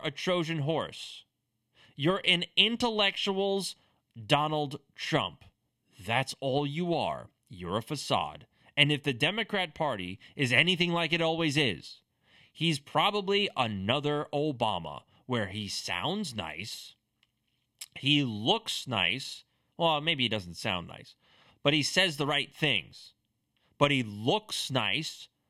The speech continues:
and then once he's in power, then who gives an F about you?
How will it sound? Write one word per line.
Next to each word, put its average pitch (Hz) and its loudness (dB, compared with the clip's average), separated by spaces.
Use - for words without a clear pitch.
and 151 6
then 156 4
once 175 0
he's 175 0
in 170 -2
power, 165 0
then 262 -2
who 254 -6
gives 226 0
an 220 -2
F 233 10
about 220 0
you? 240 4